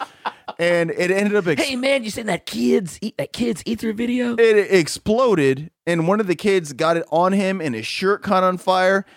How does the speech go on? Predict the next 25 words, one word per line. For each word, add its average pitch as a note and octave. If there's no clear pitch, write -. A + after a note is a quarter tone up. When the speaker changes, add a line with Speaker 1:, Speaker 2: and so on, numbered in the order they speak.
Speaker 1:
and, F3
like, E3
all F#3
hell F#3
is D3+
breaking C#3+
loose. C3
But D#3+
the F#3
motherfucker G3+
filming G#3+
never G3
stopped G3+
filming. F3+
Speaker 2:
It, A3
like, G#3+
pat F#3+
him F#3
out. F3
Speaker 1:
Yeah, A#3
Speaker 2:
Yeah. D#3+
Speaker 1:
yeah. G#3
Like, F#3
they, F#3
like, F3+